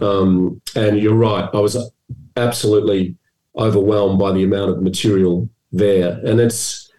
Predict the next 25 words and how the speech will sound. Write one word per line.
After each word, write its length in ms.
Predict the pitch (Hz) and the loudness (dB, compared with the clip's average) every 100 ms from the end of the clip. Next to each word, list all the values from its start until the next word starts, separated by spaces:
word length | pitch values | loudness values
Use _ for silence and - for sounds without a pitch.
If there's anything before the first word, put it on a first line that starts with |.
| _ _ | _ _
kind 200 | - 202 | 0 2
of 100 | 151 | 2
a 100 | 123 | 0
theme 540 | 110 135 123 120 113 110 | 0 2 2 2 2 0
in 240 | 113 107 | 0 2
this 200 | 104 95 | 0 -2
book, 240 | 120 113 107 | -2 0 0
I 60 | |
suppose. 560 | 95 92 95 92 92 - | -2 -4 -2 0 0 0
You 80 | 104 | 0
know, 380 | 101 104 107 - _ - - | 2 2 -2 -10 _ -12 0
the 80 | |
massacres 880 | 123 185 180 - 104 90 - - - | 2 2 0 0 2 0 -4 -8 -8
and 260 | 113 104 101 | -4 -2 0
the 60 | 92 | 0
dispossession 640 | 120 - 92 113 113 92 | -2 -2 0 0 0 -2
was 140 | 92 | -2
chronicled 560 | - 120 117 113 92 82 - _ _ _ _ _ - | 0 0 2 0 -2 -4 -12 _ _ _ _ _ -4
in 220 | 123 110 | -2 0
great 320 | - 131 123 | 2 0 0
detail 580 | 107 98 110 123 - 120 - - | 0 0 0 -4 -4 -8 -10 -2
by 340 | 107 104 98 | 0 2 0
the 320 | 95 90 104 | -2 0 0
earliest, 640 | 104 101 92 90 - - _ _ - | 2 4 2 -2 -6 -14 _ _ -6
um, 560 | 101 92 90 85 82 | -2 0 0 0 -2